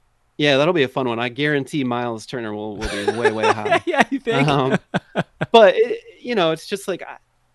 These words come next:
Speaker 1: I get it, but yeah, to get those three categories with your second round pick,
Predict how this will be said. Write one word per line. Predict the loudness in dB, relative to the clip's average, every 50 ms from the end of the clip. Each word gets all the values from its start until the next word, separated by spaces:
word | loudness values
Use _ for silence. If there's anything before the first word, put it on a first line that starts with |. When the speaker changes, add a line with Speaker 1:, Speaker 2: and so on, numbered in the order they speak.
| _ _
Speaker 1:
I | -8 -8 -8
get | -8 -10 -8 -6 -4 -2 -2
it, | -2 -4 -4 -8
but | -10 -10 -10 -10
yeah, | -8 -6 -4 -2 0 0 -2 -2 -6 _ _
to | -20 -12 -10
get | -10 -8 -6
those | -6 -6 -6 -8 -10
three | -14 _ -20 -18 -12 -10 -10 -10 -10 -12
categories | -8 -8 -8 -6 -8 -10 -12 -12 -12 -10 -10 -12 -12 -14 -14 -16 -18 -14
with | -14 -14 -12 -12
your | -14
second | -10 -8 -10 -8 -6 -6
round | -8 -6 -8 -10 -10
pick, | -4 -4 -2 -2 -2 -6 -10 _